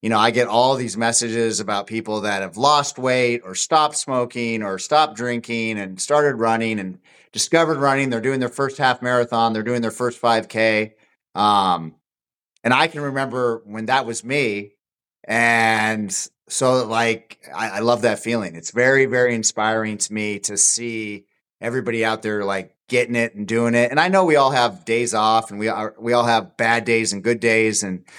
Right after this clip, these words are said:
you know, not everybody is getting it like I am every day, but, um, I just am super inspired by the whole community. And, and, and I really, I really love it. Um,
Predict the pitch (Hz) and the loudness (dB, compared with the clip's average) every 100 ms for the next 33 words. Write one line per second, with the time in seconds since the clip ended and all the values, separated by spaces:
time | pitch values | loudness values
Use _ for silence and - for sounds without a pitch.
0 | - - - 113 113 131 139 147 135 127 | -20 -20 -4 0 2 4 4 2 0 -4
1 | 127 123 107 123 120 120 110 _ - 110 | -4 -6 -6 -6 -4 -6 -8 _ -10 -8
2 | 107 - _ 117 123 120 110 107 98 104 | -8 -10 _ 2 4 4 0 -2 -4 0
3 | 117 120 107 90 104 101 - _ _ _ | 2 4 2 0 -2 -2 -8 _ _ _
4 | _ _ - 107 104 95 87 73 - _ | _ _ 0 4 4 4 0 -4 -20 _
5 | _ - 131 165 185 143 - 135 131 117 | _ 0 0 2 0 0 -2 -2 0 0
6 | - 104 110 110 95 95 92 101 98 95 | 0 0 -2 -2 -4 -8 -8 -10 -10 -10
7 | 95 95 87 82 92 95 98 104 101 113 | -10 -10 -12 -14 -12 -12 -10 -10 -4 -2
8 | 117 110 127 131 117 110 101 - _ _ | 0 0 2 4 2 0 -4 -8 _ _
9 | _ - 117 123 139 117 110 117 98 95 | _ -2 0 4 4 4 2 2 0 -8
10 | 92 98 104 98 90 87 | -6 -2 0 2 0 -6